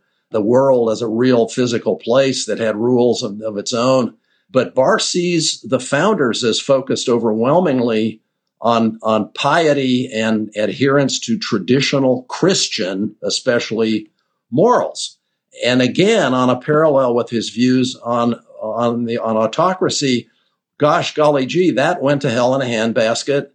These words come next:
starting in the sixties with all the things that happened in the sixties and things that have happened since.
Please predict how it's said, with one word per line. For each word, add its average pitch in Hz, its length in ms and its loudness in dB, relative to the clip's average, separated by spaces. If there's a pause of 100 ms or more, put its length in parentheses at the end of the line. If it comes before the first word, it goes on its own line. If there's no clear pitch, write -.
(120)
starting 107 420 -2
in 160 100 2
the 214 80 4
sixties - 640 -2 (280)
with 127 420 0 (200)
all 127 260 4
the 127 140 0 (260)
things 127 280 0
that 127 120 0
happened 123 400 0
in 120 100 0
the 113 80 0
sixties 120 560 -4
and 107 160 -4
things 120 300 -4
that 117 140 -2
have 110 140 -2
happened 104 360 -4
since. 180 460 -2